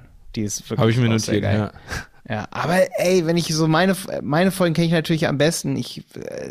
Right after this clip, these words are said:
Speaker 1: ist immer ein bisschen schwierig, ne? Wenn ich jetzt an eure Folgen denke. Ich fand zum Beispiel auch super geil von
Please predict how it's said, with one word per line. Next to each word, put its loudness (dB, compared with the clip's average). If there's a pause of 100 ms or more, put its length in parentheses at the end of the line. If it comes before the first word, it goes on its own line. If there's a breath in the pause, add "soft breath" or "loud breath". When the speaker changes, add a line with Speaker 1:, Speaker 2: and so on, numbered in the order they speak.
(140)
Speaker 1:
ist -8
immer 0
ein 4
bisschen 2
schwierig, 2
ne? 0
Wenn 0
ich -2
jetzt -2
an -4
eure 0
Folgen 2
denke. 2 (420 loud breath)
Ich -14
fand 2
zum -2
Beispiel 2
auch 2
super 2
geil 4
von 0